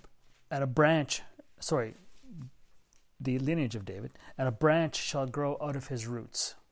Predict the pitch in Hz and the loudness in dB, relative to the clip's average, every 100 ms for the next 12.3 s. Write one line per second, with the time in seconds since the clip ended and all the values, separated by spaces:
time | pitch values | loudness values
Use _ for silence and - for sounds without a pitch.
0 | _ - - - - - - 151 147 139 | _ -20 -20 -20 -20 -20 -10 -4 2 4
1 | - 190 214 214 - 165 165 151 180 165 | 4 8 8 8 4 2 4 6 8 6
2 | 110 - 139 127 139 - 147 - 147 123 | 4 -4 -4 -2 -4 -4 -8 -6 -6 -6
3 | 104 127 139 165 147 123 123 120 - 107 | -8 -8 -8 -6 -6 -6 -6 -8 -8 -8
4 | 101 - - - - - - - - - | -8 -10 -16 -20 -20 -18 -18 -20 -20 -20
5 | - - - - - _ - 135 - 175 | -20 -20 -20 -20 -20 _ 4 4 8 8
6 | 185 175 120 123 190 190 208 196 - _ | 10 8 4 6 6 6 -2 -4 -14 _
7 | - - 165 180 185 - - - - 165 | -20 -6 -2 -2 -4 -10 -20 -16 -6 -2
8 | 180 165 - 185 196 123 - - - - | -2 -4 -4 -2 -2 -6 -10 -20 -20 -20
9 | - - - _ _ - 156 143 - 190 | -20 -20 -20 _ _ -6 0 2 4 6
10 | 208 214 - - - 156 - - 208 208 | 8 6 2 -2 -2 -2 -2 0 2 2
11 | - 170 160 - - - - - 156 160 | 2 2 2 -6 -20 -20 -14 -4 0 4
12 | 196 165 - | 4 2 -2